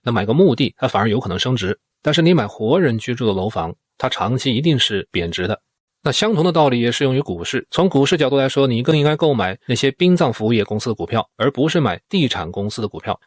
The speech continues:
所以如果在二六年这个阶段，有人听信了媒体的宣传，跑到中国去买商品房，或者是买中国房企的股票，然后自以为聪明，抄了一个历史大底，那么我可以负责任地说，这个抄底的行为一定是抄在半山腰。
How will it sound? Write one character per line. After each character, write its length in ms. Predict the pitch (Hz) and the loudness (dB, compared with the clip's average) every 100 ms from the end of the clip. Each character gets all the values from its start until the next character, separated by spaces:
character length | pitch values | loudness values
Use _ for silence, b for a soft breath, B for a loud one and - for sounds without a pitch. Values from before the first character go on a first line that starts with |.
| _ - | _ -2
所 140 | 151 | 0
以 20 | |
如 160 | 139 180 | 4 4
果 100 | 151 | 4
在 300 | 160 143 135 | 2 0 0
二 140 | 156 | 0
六 80 | 147 | 0
年 180 | 123 131 | -2 0
这 100 | 135 | 0
个 80 | 107 | 0
阶 140 | 123 | 0
段， 160 | 131 - _ | 0 -4 _
有 140 | 117 113 | -2 0
人 120 | 135 | 0
听 240 | - 170 | 2 2
信 140 | 170 143 | 4 2
了 60 | |
媒 160 | 120 139 | 2 0
体 100 | 117 | -2
的 80 | 101 | -2
宣 200 | 135 135 | -2 -2
传， 260 | 104 110 - _ | -2 -4 -6 _
跑 140 | - 113 | -4 0
到 100 | 113 | 2
中 220 | 156 147 | 2 2
国 140 | 120 | 2
去 160 | 120 131 | 0 -2
买 120 | 101 | 0
商 200 | - 127 | 0 -2
品 160 | 107 90 | -4 -4
房， 320 | 87 90 101 | -2 0 -2
或 140 | - 139 | 0 2
者 100 | 120 | 2
是 160 | 139 | 0
买 160 | 113 101 | 0 0
中 160 | 139 | 0
国 120 | 135 117 | 0 0
房 200 | 113 160 | 0 -2
企 120 | 104 | -2
的 40 | |
股 140 | 120 - | -4 -4
票， 200 | 123 - b b | -4 -6 b b
然 120 | - | 0
后 120 | 135 160 | 2 4
自 180 | 208 | 2
以 60 | 143 | 4
为 120 | 131 | 2
聪 220 | 143 156 | 2 2
明， 180 | 147 117 - | 2 0 -4
抄 160 | 127 | -2
了 100 | 123 | 0
一 40 | 117 | 2
个 80 | 139 | 2
历 180 | 180 | 2
史 160 | 135 - | 2 0
大 160 | 151 123 | -2 -4
底， 220 | - - _ _ b | -8 -16 _ _ b
那 100 | 156 | 0
么 140 | 180 156 | 4 4
我 80 | |
可 140 | 143 160 | 4 2
以 60 | |
负 140 | 139 156 | 2 2
责 140 | 127 | 2
任 100 | 143 | 2
地 140 | 139 113 | 2 2
说， 260 | 127 127 _ | 0 0 _
这 100 | - | -2
个 100 | 131 | 0
抄 220 | 131 180 190 | 0 2 2
底 100 | 127 | 0
的 80 | |
行 200 | 147 127 | -2 -2
为 120 | 131 127 | 0 0
一 80 | |
定 160 | 113 127 | 0 -2
是 140 | 107 | -2
抄 240 | 101 120 120 | -4 -2 -2
在 140 | 117 | -2
半 200 | - 110 | -2 -4
山 160 | 107 123 | -2 -2
腰。 180 | 123 | -2